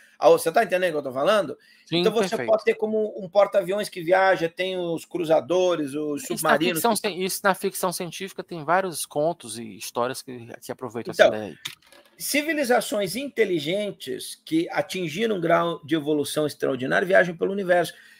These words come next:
Speaker 1: E, e essas estações, elas não podem ser detectáveis a olho nu por telescópios de civilizações primitivas, senão elas poderiam ser atacadas por civilizações predadoras.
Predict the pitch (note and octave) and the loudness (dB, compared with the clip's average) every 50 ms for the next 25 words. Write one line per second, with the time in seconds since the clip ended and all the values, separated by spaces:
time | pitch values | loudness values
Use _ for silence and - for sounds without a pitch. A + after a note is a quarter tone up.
0 | _ _ _ _ - G#3+ G#3+ G#3+ A3+ - - G3 F#3+ G3 G3+ A3+ C4+ C#4+ D4+ - | _ _ _ _ -4 -2 -2 -2 -2 -4 -4 -4 4 6 8 8 8 6 4 2
1 | - C#4 A3+ A3 G3+ F3 - - - C#3 B2+ - - F#3+ A#3 A3 G3+ A3 A3 G#3 | 0 0 2 2 2 0 0 -2 -4 -4 -4 -4 -4 -4 -2 0 2 2 2 2
2 | F3+ F#3+ F#3 E3 - - G#3 G#3+ G3 G#3 E3+ - - G#3 G3 F3 E3 E3+ C4+ - | 0 -2 -4 -2 0 0 0 0 0 -2 -2 0 0 -2 -2 -2 -4 -6 -6 -6
3 | _ _ - B3+ - - - _ _ - F#3 G#3+ A#3 A3+ F#3+ F3+ F#3 E3 D3+ F3+ | _ _ -8 -8 -8 -10 -16 _ _ 2 4 4 4 2 0 -2 -4 -2 -2 0
4 | F3+ F#3+ G#3 G#3 G3 F#3+ D#3+ D#3+ G3+ A#3+ G3 - - F3+ E3 - F#2+ - F3 - | 2 2 2 2 0 -2 -2 -2 -2 -4 -4 -4 -6 -6 -2 0 2 2 2 0
5 | - - - F#2+ - - - G3 F#3 G3 E3+ - - G3 F#3+ G3+ G3 E3+ - G#3 | 0 0 2 2 2 2 -2 -6 -6 -6 -8 -8 -8 -4 -2 -2 -2 -2 -2 -4
6 | G#3+ F#3 G3+ F#3 - G#3+ A3 A3+ - - - A3 A#3 A3 G#3+ - - G3+ G#3 A3+ | -4 -4 -6 -6 -6 -4 -4 -4 -4 -4 -2 -2 0 0 0 0 0 0 0 0
7 | A#3+ A3+ - - B3+ G#3+ A#3+ A#3 G#3+ - A#3+ A#3+ - - - - - A3 A3+ C4 | -2 -2 -4 -4 -4 -4 -2 -4 -4 -2 -4 -2 -2 -4 -4 -2 -2 0 0 0
8 | A#3 A#3 A#3 - _ - G3 F3 - G3+ F#3+ G3+ - F3+ F#3 F#2+ G2 - F#2+ G2+ | 0 -2 -6 -8 _ -12 -10 -6 -6 -8 -6 -6 -2 0 2 0 2 0 -2 -4
9 | G2 - - - - G2 G2 F#2 F#2 - - A3 A#3+ - - - - - - - | -2 -2 -2 0 2 4 4 4 4 4 6 8 8 8 8 6 4 0 -6 -8